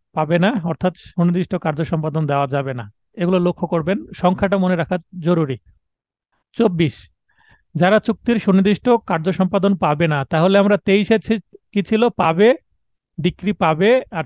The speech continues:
চব্বিশ হচ্ছে ডিক্রি পাবে না। Personal bars to the relief, অর্থাৎ ব্যক্তিগত সমস্যা যাদের আছে, কারা কারা পাবে না,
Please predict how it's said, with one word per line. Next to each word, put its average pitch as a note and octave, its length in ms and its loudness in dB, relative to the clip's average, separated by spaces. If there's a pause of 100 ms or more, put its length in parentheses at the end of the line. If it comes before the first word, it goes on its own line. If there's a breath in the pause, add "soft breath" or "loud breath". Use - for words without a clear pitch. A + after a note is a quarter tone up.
চব্বিশ F#3+ 320 -2
হচ্ছে G#3 180 -4
ডিক্রি F3 320 -6
পাবে D#3+ 260 0
না। C#3+ 100 -4 (160)
Personal G#3 500 2 (140)
bars E3 260 2 (160)
to G#3 100 4 (160)
the E3+ 120 2 (140)
relief, E3+ 280 2 (680)
অর্থাৎ F3+ 280 2
ব্যক্তিগত F#3 640 2
সমস্যা F#3+ 540 2
যাদের E3 300 0
আছে, D3 300 -2 (1000)
কারা F3 220 2
কারা G#3 220 4
পাবে E3 320 2
না, C3+ 120 -4